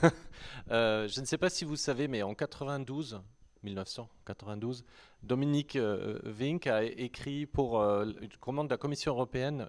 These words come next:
sur le thème laboratoire et réseau. Euh, il les a étudiés avec les moyens de, de son équipe de recherche, euh, la sociologie de la traduction, et puis, euh, un intérêt aussi pour les aspects non, euh, humains, matériels. Bon, bref,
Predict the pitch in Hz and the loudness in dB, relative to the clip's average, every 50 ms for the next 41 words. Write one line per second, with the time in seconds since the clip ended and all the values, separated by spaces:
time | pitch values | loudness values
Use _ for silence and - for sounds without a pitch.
0 | - - - - - - - 131 131 139 143 143 127 120 117 - - 143 135 143 | -10 -12 -12 -12 -14 -12 -6 -2 0 4 4 4 4 4 2 2 2 2 2 4
1 | 151 143 117 123 123 135 127 131 127 - - 135 131 139 147 139 139 - 127 120 | 2 2 4 4 4 4 4 2 0 2 2 4 6 6 6 4 0 -4 -4 -2
2 | 113 127 107 98 104 92 - _ _ _ _ _ _ _ _ _ _ _ _ _ | -2 -2 -2 -2 -4 -4 -6 _ _ _ _ _ _ _ _ _ _ _ _ _
3 | _ _ _ _ - - - - - _ _ _ - _ _ _ _ - 98 101 | _ _ _ _ -20 -20 -20 -20 -20 _ _ _ -20 _ _ _ _ -6 -4 -2
4 | 101 101 101 101 98 98 101 95 - - 123 117 120 117 104 123 117 117 117 - | 0 2 4 4 4 4 2 -2 -4 -8 -4 -2 -2 2 4 4 4 4 4 0
5 | - 123 107 123 135 143 147 147 139 120 117 120 - - 120 113 113 117 117 120 | -6 -6 -2 2 2 4 6 6 4 4 2 -2 0 0 0 2 4 2 4 4
6 | 123 127 135 135 123 113 107 101 98 98 98 98 95 104 - - 113 110 107 - | 4 4 2 2 2 2 2 2 2 2 0 0 -2 -6 -4 -2 -2 -2 -2 -4
7 | 127 110 - 113 104 110 - - - 127 127 131 131 - - 110 101 107 110 110 | -6 -2 -2 2 2 2 0 2 2 4 4 4 4 2 0 0 0 0 -2 -4
8 | - - 117 - - 117 113 110 110 110 104 107 104 - - 113 107 98 - - | -4 -6 -6 -4 -2 0 0 0 -2 0 0 0 0 0 0 -4 -4 -4 -6 -8
9 | - 127 123 123 131 135 135 131 113 104 104 101 - - - 107 104 104 101 92 | -4 -2 -2 0 0 0 -2 -2 -2 -4 -4 -6 -8 -12 -10 -6 -4 -2 -2 -2
10 | 92 107 101 104 104 - - 113 101 117 117 110 110 - - - 131 127 - - | -2 -2 -2 -2 -2 0 0 0 2 2 0 0 -2 -4 -6 -6 -6 -6 -2 -2
11 | 120 104 107 104 101 98 - 110 - - - - 120 120 117 113 113 113 117 117 | 0 2 2 2 2 2 2 2 2 0 -2 0 0 0 0 0 0 0 0 0
12 | 113 113 104 98 95 95 95 95 101 110 113 107 113 113 123 127 131 127 131 127 | -2 -2 0 0 0 0 0 -2 -4 -4 -4 -2 0 2 2 2 2 2 0 0
13 | 120 110 101 - - 107 95 101 110 110 117 127 117 95 98 98 - 110 110 107 | 0 -2 -4 -2 -2 -4 -4 -2 0 0 0 0 2 0 -2 -2 0 -2 -2 -2
14 | - - | -2 -10